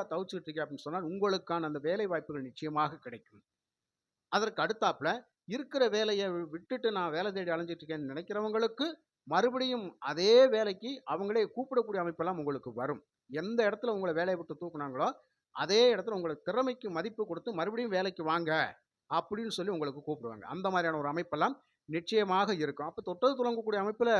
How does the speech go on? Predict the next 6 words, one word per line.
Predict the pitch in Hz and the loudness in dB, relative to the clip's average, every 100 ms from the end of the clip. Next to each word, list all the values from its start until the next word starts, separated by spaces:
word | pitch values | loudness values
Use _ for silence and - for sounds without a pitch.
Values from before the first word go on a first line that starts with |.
| 160 | 4
ரிஷபராசி | 147 202 196 175 156 | 0 -4 -2 -2 -2
நண்பர்களுக்கு | 147 165 160 151 143 | -4 -2 -2 -2 -2
ஓரளவுக்கு | 143 175 190 175 247 - - _ _ | 0 0 0 2 0 0 -10 _ _
நல்ல | 151 160 208 269 | -4 0 2 2
பலாபலங்களே | 180 180 165 156 147 | 4 4 2 0 -2
நடக்கும். | 165 131 143 - | -2 -2 -6 -10